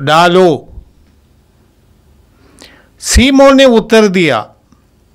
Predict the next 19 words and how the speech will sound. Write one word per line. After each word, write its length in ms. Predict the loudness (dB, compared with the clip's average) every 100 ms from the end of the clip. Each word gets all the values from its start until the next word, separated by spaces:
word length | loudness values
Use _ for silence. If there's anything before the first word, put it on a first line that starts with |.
| _ _ _ _ _ _ _
"गुरुवर, 760 | -4 -2 -2 -2 0 -2 -6 -16 _ _ _ _ _ _ _ -6
रात 400 | -2 0 0 -2
भर 580 | -4 0 2 2 -2 -4
मेहनत 640 | -4 -2 -2 -2 -2 -4
करने 380 | -4 -2 -2 -2
पर 260 | -2 -4 -2
भी 460 | -2 -2 -4 -6 _ _ _ _ -20 -20 -4
हम 200 | -2 -2
कुछ 440 | -4 -4 -4 -4 -4
नहीं 380 | -2 -2 -2
पकड़ 440 | -4 -6 -4 -4 -6
सके, 480 | -6 -6 -4 -6 -8 -14 _ _ _ _ _ _ _ _ _ _ _ _
परंतु 680 | -2 2 2 2 2 0 -6 _ _ _ _ _ _ -6
आपके 540 | 0 2 0 -2 -6
कहने 440 | -4 -2 0 2 0
पर 520 | 0 2 2 -2 -14 _ _ _ -8
मैं 340 | -2 -2 -2 -2
जाल 320 | 0 2 0
डालूंगा।" 880 | 0 0 2 0 0 0 0 -4